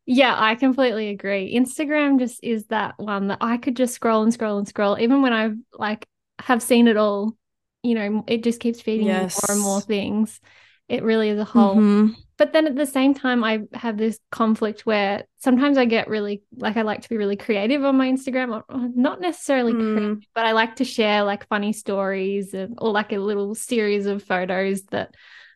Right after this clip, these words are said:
Speaker 1: of, like, things that I've done in the past previous month and put, like, a funny song to it or something like that. Um,
Speaker 2: Mm.
Speaker 1: but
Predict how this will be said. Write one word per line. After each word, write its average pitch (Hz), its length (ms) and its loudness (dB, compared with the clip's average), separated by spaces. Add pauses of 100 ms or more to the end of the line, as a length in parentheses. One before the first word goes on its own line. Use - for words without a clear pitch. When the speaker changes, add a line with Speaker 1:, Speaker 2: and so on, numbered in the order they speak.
(500)
Speaker 1:
of, 226 220 2
like, 208 220 -2
things 202 260 -2
that 202 100 -4
I've 196 140 -4
done 185 160 -8
in 185 120 -6
the 190 80 -4
past 190 280 -8
previous 196 460 -6
month 190 400 -8
and 190 120 -6
put, 233 200 -8
like, 202 180 -4
a 220 140 -8
funny 202 240 -2
song 196 320 -4
to 202 140 -4
it 202 100 -2
or 196 100 -4
something 269 320 6
like 214 220 0
that. 185 260 0 (840)
Um, 202 560 -6
Speaker 2:
Mm. 185 440 -4 (340)
Speaker 1:
but - 440 0